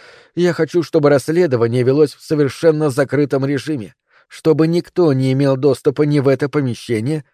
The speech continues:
ни к материалам расследования до того, как вы первым делом сообщите мне.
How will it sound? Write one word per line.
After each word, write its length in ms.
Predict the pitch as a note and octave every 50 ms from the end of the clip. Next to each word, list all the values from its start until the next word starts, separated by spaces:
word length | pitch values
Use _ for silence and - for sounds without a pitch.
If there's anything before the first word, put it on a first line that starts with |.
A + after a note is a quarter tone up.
| _ _ _
ни 140 | A#2 C3+ C3+
к 80 | - C3+
материалам 560 | C#3+ C#3 - C3+ C#3 C#3 C#3 C3+ C#3 C#3 C#3+
расследования 720 | D3 C#3+ - - E3 F3 F#3+ F3 C#3 B2+ B2+ B2 B2+ B2
до 120 | A#2 C3 A#2
того, 240 | C#3 C3 C#3 D#3+
как 200 | D3+ D#3 C#3+ -
вы 100 | C3 C3+
первым 420 | B2+ - D#3+ D3 B2+ A#2 B2+ A#2+ A#2
делом 300 | G#2 C3 C3+ D3 D3 D3+
сообщите 560 | - - D#3 D3 - - - G#2 F2+ - G#2
мне. 260 | G2+ G#2 A2 G#2 -